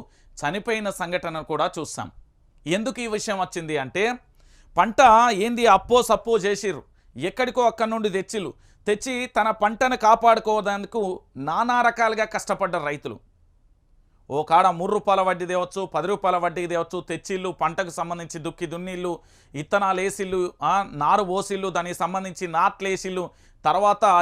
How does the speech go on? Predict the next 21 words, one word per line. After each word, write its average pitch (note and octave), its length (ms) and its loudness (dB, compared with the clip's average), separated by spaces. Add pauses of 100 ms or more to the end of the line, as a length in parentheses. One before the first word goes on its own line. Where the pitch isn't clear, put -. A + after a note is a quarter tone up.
ఇక F3 100 -2
పొట్ట E3+ 320 -2
దశకచ్చే G#3 640 -2
సమయానికి F3+ 580 -4
నీళ్లు G3 280 -6
లేక F#3 260 -6
రైతన్నలు F#3+ 560 -2
అల్లాడిపోతున్న F#3+ 840 0
పరిస్థితి E3 420 -8
ఈ D#3 60 -8
తెలంగాణలో D3 580 -6
ఉంది. A#2 240 -12 (1300)
ఒకసారి A3 360 2
మీరే B3+ 240 0
ఆలోచించండి A#3 640 4
తెలంగాణ G#3 420 0
బిడ్డలారా. D#3+ 540 2 (1000)
ఆ, F#3+ 100 2 (400)
దాదాపుగా B3 540 6
రైతులు A3+ 340 -2
కూడా, F#3 280 2